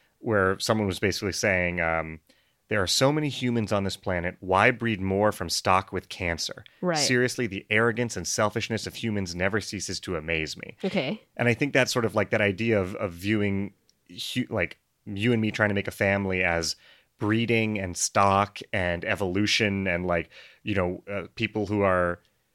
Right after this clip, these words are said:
Speaker 1: furthering bad genes and all this stuff. Like, I don't know. It, it says to me that they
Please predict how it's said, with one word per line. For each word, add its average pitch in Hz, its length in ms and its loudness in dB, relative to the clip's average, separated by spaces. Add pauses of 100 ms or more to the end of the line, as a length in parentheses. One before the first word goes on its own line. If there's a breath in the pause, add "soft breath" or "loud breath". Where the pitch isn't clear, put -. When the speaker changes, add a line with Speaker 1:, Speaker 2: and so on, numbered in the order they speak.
(480)
Speaker 1:
furthering 110 720 2
bad 95 340 4
genes 101 680 0
and 101 160 0
all 104 140 0
this 104 100 -2
stuff. 104 220 2
Like, 101 120 2
I 110 80 2
don't 123 100 4
know. 110 120 4
It, 98 300 0 (320 loud breath)
it - 100 -4
says 151 200 4
to 139 100 -4
me 127 100 0
that 117 160 2
they 98 220 0